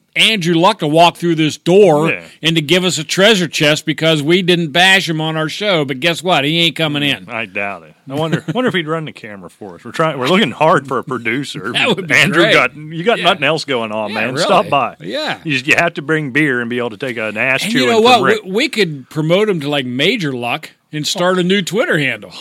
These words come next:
Speaker 2: I'm gonna miss that.
Speaker 1: That
Speaker 2: So
Speaker 1: would
Speaker 2: did
Speaker 1: be
Speaker 2: you see the
Speaker 1: great.
Speaker 2: final letter penned? <laughs>
Speaker 1: Yes, I did. It was wonderful.
Speaker 2: I, I'm gonna, I'm gonna miss that. Hopefully, keep get up, keep, keep getting updates of his retirement. Anyhow, just
Speaker 1: Right.
Speaker 2: brilliant.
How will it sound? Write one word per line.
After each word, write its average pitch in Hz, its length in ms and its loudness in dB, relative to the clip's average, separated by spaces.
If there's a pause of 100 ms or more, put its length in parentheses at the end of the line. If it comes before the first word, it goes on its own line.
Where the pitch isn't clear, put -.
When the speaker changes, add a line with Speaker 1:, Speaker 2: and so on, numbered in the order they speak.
(140)
Speaker 2:
I'm 143 160 -10
gonna 98 180 -10
miss 90 300 -14
that. 104 240 -12
Speaker 1:
That 160 100 -10
Speaker 2:
So 202 60 -4
Speaker 1:
would 233 100 -2
Speaker 2:
did - 40 2
Speaker 1:
be - 20 2
Speaker 2:
you 151 80 2
see 202 120 0
the 190 40 4
Speaker 1:
great. 180 220 2
Speaker 2:
final 143 420 0
letter 123 300 -4
penned? 139 540 -8
<laughs> - 40 -8
Speaker 1:
Yes, 151 300 2
I 139 100 0
did. 135 260 -2
It 123 40 -6
was 120 140 -12
wonderful. 120 460 -8
Speaker 2:
I, 170 160 -2
I'm 160 140 2
gonna, 156 160 -2
I'm 151 80 -4
gonna 139 160 -4
miss 113 240 -8
that. 117 160 -2
Hopefully, 156 340 2
keep 120 320 -12
get 131 160 -4
up, - 360 -6
keep, - 520 -16
keep 175 280 -10
getting 135 260 -6
updates 113 460 -8
of 104 80 -18
his 95 100 -14
retirement. 101 800 -10
Anyhow, 98 440 -14
just 113 200 -6
Speaker 1:
Right. 143 160 2
Speaker 2:
brilliant. 101 240 -8